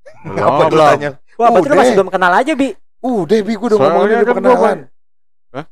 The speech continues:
Speaker 2: Gua udah ngomong ini di perkenalan, Bi.
Speaker 1: Ya udah kenalan lagi lah.
Speaker 2: Ya.
Speaker 3: Ya, ntar aja coba dengerin lagi ulang.
Speaker 1: Ya.
Speaker 3: Nah, kalau misalkan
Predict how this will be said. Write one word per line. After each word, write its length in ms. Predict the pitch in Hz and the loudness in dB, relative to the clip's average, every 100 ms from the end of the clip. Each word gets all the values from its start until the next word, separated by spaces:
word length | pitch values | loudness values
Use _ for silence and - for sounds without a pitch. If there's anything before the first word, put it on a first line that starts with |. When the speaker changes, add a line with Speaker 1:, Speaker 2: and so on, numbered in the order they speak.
| - | -20
Speaker 2:
Gua 120 | - 277 | -8 -4
udah 140 | 262 | -2
ngomong 240 | 233 233 240 | 0 -2 -2
ini 120 | 277 | -4
di 120 | 233 | -4
perkenalan, 520 | 185 175 175 233 233 | -6 -6 -4 -2 -4
Bi. 140 | 143 123 - | -6 -12 -12
Speaker 1:
Ya 140 | 107 | -10
udah 120 | 117 | -8
kenalan 340 | 160 151 151 147 | -10 -12 -14 -14
lagi 200 | 151 160 | -16 -20
lah. 100 | 180 | -6
Speaker 2:
Ya. 120 | - - - - - - _ _ _ _ _ _ _ _ _ _ _ _ | -6 -6 -10 -20 -20 -20 _ _ _ _ _ _ _ _ _ _ _ _
Speaker 3:
Ya, 160 | - 151 | -12 -10
ntar 160 | 156 165 | -4 -2
aja 140 | 170 185 | 0 -2
coba 200 | 165 175 175 | -2 0 0
dengerin 340 | 165 170 175 | 0 -2 -2
lagi 160 | 180 190 | 0 0
ulang. 320 | 180 165 123 - _ _ | 2 0 -4 -18 _ _
Speaker 1:
Ya. 180 | 101 - - _ _ | -16 -16 -20 _ _
Speaker 3:
Nah, 220 | 165 156 | -8 -4
kalau 160 | - 165 | 0 0
misalkan 400 | 160 185 170 | 0 -4 -4